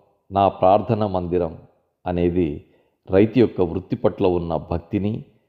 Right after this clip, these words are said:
దైవత్వాన్ని ప్రతీకగా చూపించారు. రైతు పాత్రను సైనికుడి పాత్రతో పోల్చడం ఈ కవితలోని శక్తివంతమైన ఉపమానం. రైతును ప్రకృతి శక్తులు, వ్యవస్థలోని విధ్వంసక కుశక్తులు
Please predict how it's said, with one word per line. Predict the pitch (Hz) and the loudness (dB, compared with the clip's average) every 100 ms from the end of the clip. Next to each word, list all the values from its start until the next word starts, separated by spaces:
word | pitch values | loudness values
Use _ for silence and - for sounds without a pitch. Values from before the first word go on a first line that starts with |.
| _ - | _ -2
దైవత్వాన్ని | 104 117 123 120 107 104 95 90 | 4 6 4 2 2 0 0 -6
ప్రతీకగా | - 76 113 113 107 95 82 - | -8 -10 -6 -2 -2 -2 -4 -6
చూపించారు. | 78 78 78 76 73 71 _ _ _ _ _ _ _ - | -10 -12 -8 -6 -6 -8 _ _ _ _ _ _ _ 0
రైతు | 98 120 135 | 2 4 2
పాత్రను | 110 101 - 95 92 90 - _ _ _ - | 2 2 0 -6 -6 -10 -18 _ _ _ 0
సైనికుడి | 110 131 135 110 | 2 2 0 0
పాత్రతో | - 104 107 98 - 90 | 2 2 2 -4 -4 -4
పోల్చడం | - 92 95 107 87 80 - _ _ _ _ | -2 -2 0 0 -2 -6 -16 _ _ _ _
ఈ | 104 113 | 4 4
కవితలోని | - 104 117 139 123 101 85 80 - _ _ | 4 2 6 4 4 0 -4 -12 -20 _ _
శక్తివంతమైన | 123 117 151 127 107 110 101 98 | -8 -4 -2 0 0 -2 0 0
ఉపమానం. | 90 80 92 90 80 - _ _ _ _ _ - | -2 -2 -2 -2 -2 -8 _ _ _ _ _ 0
రైతును | 95 117 117 110 87 - _ _ _ 110 | 2 2 2 -2 -2 -8 _ _ _ -2
ప్రకృతి | 110 - 123 107 | -2 -2 -4 -4
శక్తులు, | 101 87 107 104 117 _ _ _ - | -6 -6 -6 -4 -6 _ _ _ 0
వ్యవస్థలోని | 98 131 131 123 117 110 | 2 2 2 4 4 4
విధ్వంసక | 92 95 90 120 117 123 98 | 0 -4 -2 -4 -4 -6 -8
కుశక్తులు | - 95 120 - 113 107 104 | -10 -6 -6 -2 0 0 -2